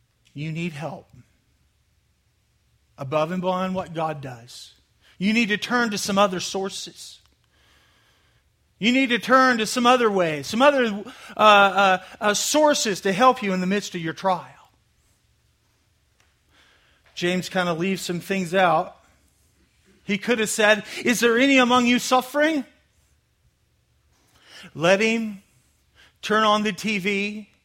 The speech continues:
at about three o'clock in the afternoon and listen to Doctor Phil and see what Doctor Phil and Miss Oprah have to say.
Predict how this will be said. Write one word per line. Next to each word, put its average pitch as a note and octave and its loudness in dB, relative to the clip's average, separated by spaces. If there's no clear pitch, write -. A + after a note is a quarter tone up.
at F#3+ 2
about G3+ 4
three G3+ 0
o'clock G#3 2
in A3 -2
the G#3 -2
afternoon G#3 -2
and F#3 -2
listen A3+ 0
to A3+ 4
Doctor F#3 0
Phil D#3+ -10
and G3 -2
see A#3+ 0
what A3 2
Doctor G#3+ 2
Phil G3+ 0
and F#3+ -2
Miss G3 -4
Oprah C#3+ -6
have C#3+ -10
to C#3+ -16
say. - -14